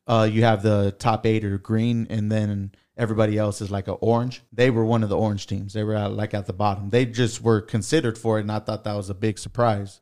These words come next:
But I don't think that that's really gonna prove anything if all the champions play each other. I mean, I would like to see a Cinderella story and, you know, one of those teams in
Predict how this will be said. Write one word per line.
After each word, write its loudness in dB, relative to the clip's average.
But 2
I 4
don't 0
think -2
that 0
that's 0
really 4
gonna 0
prove 0
anything -2
if -2
all 2
the -4
champions -2
play 0
each -4
other. 0
I 2
mean, 0
I -2
would -2
like 0
to -2
see -2
a 2
Cinderella 4
story 4
and, 2
you 0
know, 2
one 2
of -2
those 0
teams -2
in -4